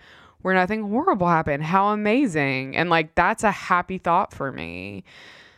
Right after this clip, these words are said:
So it's weird, like, how I think the hard things are what make us happy. I, but I just, I don't, I think faith is such a huge, um, component here that,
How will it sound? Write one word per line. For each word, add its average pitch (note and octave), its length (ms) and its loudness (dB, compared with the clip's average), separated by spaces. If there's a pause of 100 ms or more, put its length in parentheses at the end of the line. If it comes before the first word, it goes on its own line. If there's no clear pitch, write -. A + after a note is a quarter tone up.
(100)
So F3 560 2
it's F#3 160 0
weird, F3+ 640 2
like, D3+ 160 0
how D#3+ 720 2
I D#3 80 -2
think E3 420 -8 (560)
the E3 160 0
hard F3 340 0
things C3+ 560 -4 (140)
are D#3 160 2
what D3 180 2
make C#3+ 220 -8
us C#3+ 180 -4
happy. C#3+ 760 -2
I, - 140 0 (420)
but G#3 120 -4
I A3+ 160 2
just, D#4+ 220 -6
I G3 120 2
don't, A3+ 160 0
I G#3 140 0
think B3+ 240 -8
faith F3 340 0
is F3 80 -4
such E3+ 200 -8
a D#3+ 40 -10
huge, D#3 560 -8 (100)
um, C#3 460 -4
component C#3 460 -6
here C3+ 300 0
that, B2+ 260 -2